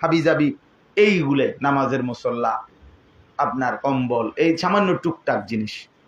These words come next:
খেজুর, পানি, এইটুকুর হিসাবের জন্য এত অস্থিরতা যদি হয়, তো ষাট বছরের জিন্দেগির জন্য কি হিসাব করল?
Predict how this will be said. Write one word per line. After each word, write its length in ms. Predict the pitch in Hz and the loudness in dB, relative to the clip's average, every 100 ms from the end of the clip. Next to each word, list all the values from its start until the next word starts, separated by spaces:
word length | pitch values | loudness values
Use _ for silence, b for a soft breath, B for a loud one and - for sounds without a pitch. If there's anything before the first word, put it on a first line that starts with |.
| _ _ _ _ _ _ _ - | _ _ _ _ _ _ _ -8
খেজুর, 500 | - 147 120 131 104 | -2 0 2 0 -2
পানি, 380 | - 123 120 107 - _ _ _ _ _ _ _ _ _ _ - | -2 0 0 -4 -8 _ _ _ _ _ _ _ _ _ _ 2
এইটুকুর 640 | 220 269 262 277 277 311 269 - - _ _ _ _ _ _ _ _ - | 4 6 4 0 2 2 2 -4 -16 _ _ _ _ _ _ _ _ -2
হিসাবের 460 | 196 214 175 165 123 | 2 4 4 2 0
জন্য 260 | 135 131 - | 0 0 -2
এত 200 | 135 151 | -4 0
অস্থিরতা 600 | 143 127 - - 160 151 | 0 0 -6 -4 -2 0
যদি 240 | 120 123 113 | -2 -4 -4
হয়, 260 | 117 127 - - _ _ _ _ _ _ _ _ _ | 0 0 -2 -14 _ _ _ _ _ _ _ _ _
তো 60 | 117 | -10
ষাট 380 | - 151 131 113 | -4 -2 -2 -2
বছরের 480 | 131 160 165 143 113 | -2 0 0 0 0
জিন্দেগির 520 | 139 131 120 120 107 | 0 -2 -2 -6 -6
জন্য 600 | 120 117 123 147 - - _ _ _ _ _ _ _ _ - - | -6 -2 0 0 -2 -8 _ _ _ _ _ _ _ _ -10 0
কি 100 | 208 | 2
হিসাব 320 | 156 - 160 - | 2 2 0 -2
করল? 180 | - | -6